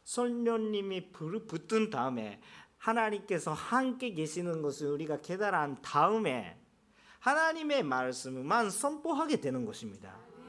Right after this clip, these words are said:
그렇기 때문에 이사야서 전체를 보면 참 재미가 있어요. 이사야는 갑자기 그 예언부터 시작합니다. 이사야가 누군지 모르겠는데 갑자기 일 장에서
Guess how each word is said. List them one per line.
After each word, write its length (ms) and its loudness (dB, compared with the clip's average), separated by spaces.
그렇기 260 2
때문에 220 4
이사야서 640 4
전체를 1000 2
보면 380 0
참 500 -8
재미가 300 4
있어요. 340 -2
이사야는 600 2
갑자기 720 -2
그 120 0
예언부터 560 2
시작합니다. 600 -6
이사야가 500 0
누군지 460 2
모르겠는데 580 2
갑자기 480 -2
일 140 0
장에서 340 -2